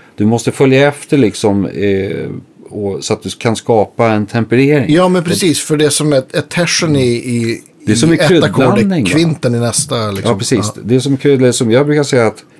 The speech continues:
Speaker 1: mellan olika tempereringar så där, det är som olika dialekter, va? Liksom
Speaker 2: Mm.
Speaker 1: i språk. Att, eh, en del skorrar lite på, skorrar lite på R:en, en del gör
Speaker 2: Ja.
Speaker 1: inte, va?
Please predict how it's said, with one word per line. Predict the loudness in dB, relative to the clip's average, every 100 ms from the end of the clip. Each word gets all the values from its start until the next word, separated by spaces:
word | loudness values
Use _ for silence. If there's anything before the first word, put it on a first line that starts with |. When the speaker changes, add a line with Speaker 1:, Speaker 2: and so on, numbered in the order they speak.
| _ -6
Speaker 1:
mellan | 0 2 2
olika | 2 0 2 0
tempereringar | 0 -2 -2 0 0 0
så | 0
där, | 0
det | 0
är |
som | -2 -2
olika | -2 -2 0
dialekter, | 0 0 -2 -4 -10 -8
va? | -8 _ _ _ _
Liksom | -4 -2
Speaker 2:
Mm. | -2
Speaker 1:
i |
språk. | -4 -4 -6 -8 _ -12
Att, | -12 -4 0
eh, | 2 0 -4 -14 -20 _
en | -4 0
del | 0
skorrar | 0 2 2
lite | 0 -2 -4
på, | -4 -6
skorrar | -2 0 0 0
lite | -2 -4
på | -2
R:en, | 0 2 0
en | 0 0
del | 2
gör | 2
Speaker 2:
Ja. | 2 0
Speaker 1:
inte, | -2 -4
va? | -4